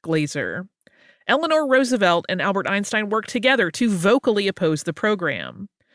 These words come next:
Other organizations that spoke out against it included the N double A C P,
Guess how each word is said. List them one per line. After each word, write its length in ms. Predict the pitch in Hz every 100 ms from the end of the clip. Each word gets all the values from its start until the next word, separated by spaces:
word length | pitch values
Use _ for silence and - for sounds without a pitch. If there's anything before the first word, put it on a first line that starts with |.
| _ _ _ 208
Other 280 | 240 294
organizations 800 | 240 240 233 214 214 208 240 233
that 160 | 208 185
spoke 300 | - 196 196
out 120 | 190
against 340 | 180 175 175 -
it 160 | 226
included 460 | - 180 185 175 170
the 100 | 170
N 140 | 175
double 240 | 175 160 151
A 100 | 151
C 180 | - 147
P, 480 | - 262 269 269